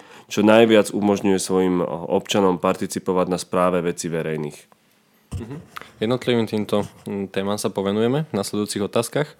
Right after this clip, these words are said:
Speaker 2: A ja by som teda chcel, mm, nad-, nadviazať, že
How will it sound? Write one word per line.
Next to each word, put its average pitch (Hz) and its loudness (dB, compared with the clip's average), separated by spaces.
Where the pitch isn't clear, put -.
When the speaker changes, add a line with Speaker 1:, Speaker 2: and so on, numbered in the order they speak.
Speaker 2:
A 107 -2
ja 110 0
by 123 -8
som 135 0
teda 120 0
chcel, 110 2
mm, - -12
nad-, 98 -4
nadviazať, 113 0
že 98 -4